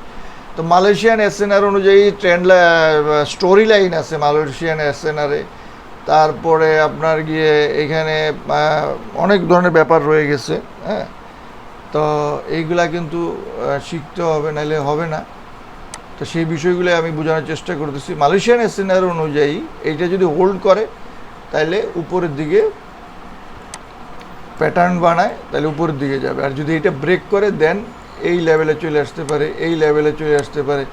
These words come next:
আর আসবে কি আসবে না, সেটা মার্কেট ঠিক করবে, সেটা কিন্তু আমরা ঠিক করব না, সেটা আমাদের কাজও না,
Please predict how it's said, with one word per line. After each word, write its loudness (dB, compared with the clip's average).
আর -6
আসবে 2
কি 2
আসবে 2
না, -4
সেটা 0
মার্কেট 2
ঠিক -4
করবে, -2
সেটা -4
কিন্তু -2
আমরা 2
ঠিক 0
করব -4
না, -10
সেটা -2
আমাদের -2
কাজও 0
না, -8